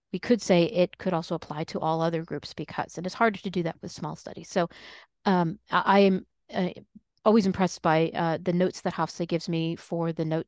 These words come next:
the, uh, materials that we ask her to review. It's incredibly helpful for me in making final decisions on what we wanna select. Um, uh, or Neidler makes the final selection on, on any, um,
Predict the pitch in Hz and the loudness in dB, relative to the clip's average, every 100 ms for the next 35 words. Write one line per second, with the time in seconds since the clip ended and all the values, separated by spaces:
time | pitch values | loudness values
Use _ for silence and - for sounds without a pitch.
0 | - 185 175 - _ - 156 175 - 170 | -8 -4 -4 -6 _ -14 -8 -6 -4 -4
1 | 160 - 165 165 - _ _ - 160 - | -4 -6 -6 -6 -10 _ _ -8 -8 -8
2 | 165 165 165 165 156 - - - 175 196 | -12 -8 -6 -4 -4 -6 -20 -6 -4 -2
3 | - 208 190 175 165 - 180 175 165 160 | 2 2 4 0 0 -4 -10 -4 -2 0
4 | 165 160 165 - 160 165 165 - 156 160 | -2 -4 -6 -4 -4 -4 -8 -10 -10 -10
5 | 170 165 - - - - 180 - - _ | -10 -12 -14 -20 -10 0 0 -2 -14 _
6 | _ - 190 185 175 165 156 - 135 - | _ -10 -2 0 2 0 -2 -4 -4 -4
7 | - - _ - _ - 175 160 185 _ | -8 -18 _ -20 _ -6 -4 -4 -8 _
8 | _ - 170 - 185 165 170 _ _ _ | _ -6 -2 0 0 0 -4 _ _ _
9 | _ _ _ _ _ - 190 185 180 170 | _ _ _ _ _ -2 2 4 2 0
10 | 156 - 165 - 151 156 - 156 143 - | 0 -4 -8 -4 -4 -4 -4 -4 -6 -8
11 | 156 156 185 196 175 180 - 170 165 180 | -8 -8 -8 -8 -8 -8 -4 -4 -4 -8
12 | - 175 - | -10 -12 -10